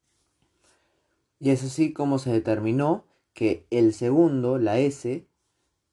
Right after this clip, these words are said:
sería la unidad básica del tiempo, por el Sistema Internacional de Unidades. En la mecánica relativista, dentro del rubro de la física,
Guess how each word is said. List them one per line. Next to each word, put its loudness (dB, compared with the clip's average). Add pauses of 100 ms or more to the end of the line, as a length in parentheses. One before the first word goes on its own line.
(160)
sería 2
la 2
unidad -2
básica -2
del -4
tiempo, -8 (680)
por -2
el 0
Sistema -6
Internacional -6
de -6
Unidades. -10 (920)
En 0
la 4
mecánica 2
relativista, 0 (1200)
dentro 0
del 2
rubro 2
de 2
la 2
física, -6